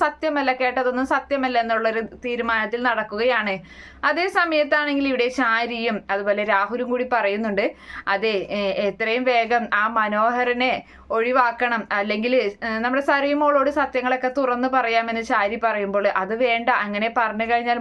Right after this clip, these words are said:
മോള് തകർന്നു പോകില്ലേ?" എന്ന് ചോദിക്കുകയാണ്. അപ്പോൾ എങ്ങനെയായാലും അവൾ അറിയും, കാരണം അവനൊരു ദിവസം ഇവിടെ നിന്ന് പോയി കഴിഞ്ഞാൽ പണം കൊടുത്ത് അവൻ ഇവിടുന്ന് മുങ്ങിക്കഴിഞ്ഞാൽ അവള്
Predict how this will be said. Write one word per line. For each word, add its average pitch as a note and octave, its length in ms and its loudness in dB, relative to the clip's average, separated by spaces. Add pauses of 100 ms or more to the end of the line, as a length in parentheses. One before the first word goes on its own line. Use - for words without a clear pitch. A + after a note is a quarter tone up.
മോള് A3 280 0
തകർന്നു A#3 440 0
പോകില്ലേ?" A3+ 340 -2
എന്ന് G#3 180 -4
ചോദിക്കുകയാണ്. G#3+ 480 -2 (480)
അപ്പോൾ A#3+ 200 2 (180)
എങ്ങനെയായാലും D4+ 800 2
അവൾ C#4+ 140 4
അറിയും, B3+ 380 2
കാരണം A3+ 340 0 (120)
അവനൊരു B3 360 2
ദിവസം C4+ 320 0 (100)
ഇവിടെ B3 180 0
നിന്ന് A#3+ 240 -4
പോയി B3 260 0
കഴിഞ്ഞാൽ A#3+ 400 -2 (300)
പണം G#3 240 -4
കൊടുത്ത് A#3 300 0
അവൻ B3 120 -2
ഇവിടുന്ന് B3+ 280 0
മുങ്ങിക്കഴിഞ്ഞാൽ B3 600 0
അവള് C#4 320 4